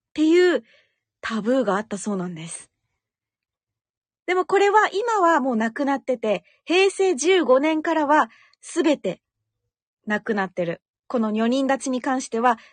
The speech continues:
すべての流れでなくなってるタブーではあるんですけど、無理じゃない？結婚してる人とか、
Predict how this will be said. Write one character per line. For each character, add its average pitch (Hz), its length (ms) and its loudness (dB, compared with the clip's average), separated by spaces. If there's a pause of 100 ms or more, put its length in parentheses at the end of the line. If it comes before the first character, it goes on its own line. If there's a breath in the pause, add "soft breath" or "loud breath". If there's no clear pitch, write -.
す - 200 -8
べ 381 100 2
て 320 100 -2
の 240 120 -2
流 233 260 2
れ 262 140 0
で 262 240 2
な 190 180 -8
く 233 140 -4
な 240 140 0
っ - 20 -4
て 220 180 -4
る 208 300 -2
タ 220 180 -4
ブ 226 160 -2
ー 214 60 0
で 190 80 -4
は 175 180 -6
あ 190 80 -4
る 226 100 -6
ん 208 60 -6
で 180 100 -8
す - 140 -16
け 175 140 -8
ど、 190 240 -6 (1120 soft breath)
無 240 180 0
理 339 120 4
じ 440 60 2
ゃ 480 80 6
な 480 160 0
い？ 554 60 -2 (1000 soft breath)
結 349 280 0
婚 427 260 2
し - 80 -8
て 427 120 4
る 427 140 4
人 - 200 -2
と 311 140 -4
か、 240 460 0